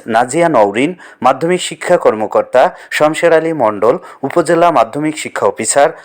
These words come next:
রুনা লায়লা, পৌর নির্বাহী কর্মকর্তা ভারপ্রাপ্ত কামাল হোসেন, উপজেলা একাডেমিক সুপারভাইজার আব্দুস সালাম, পাইলট উচ্চ বিদ্যালয়ের প্রধান শিক্ষক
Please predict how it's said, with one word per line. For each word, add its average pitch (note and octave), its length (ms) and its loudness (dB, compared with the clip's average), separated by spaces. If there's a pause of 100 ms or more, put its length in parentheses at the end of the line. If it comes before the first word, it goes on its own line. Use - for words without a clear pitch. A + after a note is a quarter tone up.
(140)
রুনা D#3+ 320 2
লায়লা, A#2+ 440 2 (260)
পৌর E3+ 520 2
নির্বাহী C#3 360 2
কর্মকর্তা A#2 640 0
ভারপ্রাপ্ত A#2 640 0 (280)
কামাল D3+ 320 0
হোসেন, A#2 420 -2 (240)
উপজেলা D#3+ 420 0
একাডেমিক C#3+ 440 0
সুপারভাইজার G#2+ 680 0 (280)
আব্দুস C3 320 -2
সালাম, A2+ 440 0 (300)
পাইলট E3 400 0
উচ্চ F3+ 180 -6
বিদ্যালয়ের A2+ 600 2
প্রধান C3 380 0
শিক্ষক E3 420 0